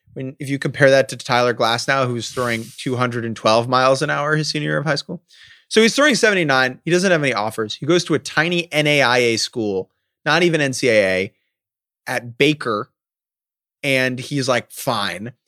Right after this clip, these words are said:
He transfers to Arkansas with no scholarship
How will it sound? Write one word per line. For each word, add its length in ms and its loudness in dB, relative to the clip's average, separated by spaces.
He 140 -10
transfers 680 -4
to 180 -6
Arkansas 760 -4
with 180 -6
no 240 0
scholarship 800 0